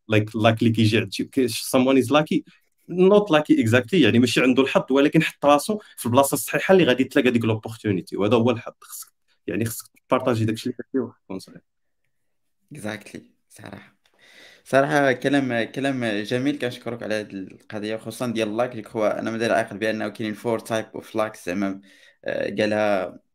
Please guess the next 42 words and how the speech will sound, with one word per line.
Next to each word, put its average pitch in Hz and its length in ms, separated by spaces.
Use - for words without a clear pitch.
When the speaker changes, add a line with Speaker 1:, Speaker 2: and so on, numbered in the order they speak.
Speaker 2:
احسن 196 180
واحد، 131 480
جو 113 100
كخوا 143 180
شرحها، 123 380
ما 139 100
بقيتش 139 240
عاقل 131 200
على، 117 180
على 113 260
الاربعه، 110 420
كنت - 120
باغي 120 120
نقولهم 113 320
ولكن 107 300
ما 107 100
عقلتش - 280
عليهم. 104 340
الناس 113 200
اللي 113 100
بغاو 107 200
يعرفوهم 104 460
كاينين 107 300
في 98 280
الكتاب 127 280
نتاع 113 200
نافال 113 480
رافيكانت، 113 460
دوا 120 200
على 117 140
اربعه 110 240
ديال 120 180
الانواع 113 360
ديال 104 220
اللاك، 113 400
وفريمون 117 580
كلهم 110 360
تيصبوا 101 380
في 98 80
نفس 101 220
الحاجه. 90 240
يعني - 340